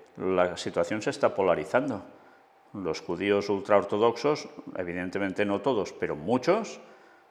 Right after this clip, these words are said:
funcionan que no quieren saber nada de, de cristianismo en absoluto, no los quieren por la zona. Por eso aquí dicen que puede suceder que los cristianos tengan que ir marchándose por temor, por miedo.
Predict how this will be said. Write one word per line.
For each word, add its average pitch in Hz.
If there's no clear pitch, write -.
funcionan 98
que 95
no 90
quieren 123
saber 98
nada 95
de, 85
de 92
cristianismo 98
en 107
absoluto, 107
no 98
los 104
quieren 110
por 95
la 80
zona. 123
Por 95
eso 95
aquí 101
dicen 120
que 127
puede 90
suceder 151
que -
los -
cristianos 107
tengan 95
que 101
ir 95
marchándose 120
por -
temor, 95
por -
miedo. 120